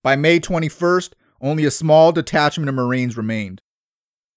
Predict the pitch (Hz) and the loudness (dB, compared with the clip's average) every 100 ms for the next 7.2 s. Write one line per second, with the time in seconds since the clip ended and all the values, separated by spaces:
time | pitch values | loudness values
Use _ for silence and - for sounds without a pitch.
0 | _ _ _ _ _ _ - 139 143 170 | _ _ _ _ _ _ -4 -2 0 -2
1 | 214 - 214 220 208 175 180 185 139 120 | -2 -4 -4 -4 -4 -4 -4 -2 -2 -2
2 | - _ _ _ - 127 - 175 233 - | -8 _ _ _ -4 -4 0 0 -2 -2
3 | 214 165 156 160 165 123 127 120 113 - | -4 0 0 0 0 -2 -4 -6 -6 -4
4 | 123 131 104 - - _ _ - 123 165 | -2 -2 -4 -12 -20 _ _ -14 -4 -4
5 | 190 175 120 135 151 165 196 - 151 139 | -2 -4 0 0 0 -2 -6 -6 -4 2
6 | 156 - 185 160 123 135 135 127 131 113 | 0 0 -6 -4 -4 -4 -4 -4 -2 -6
7 | - 78 | -10 -16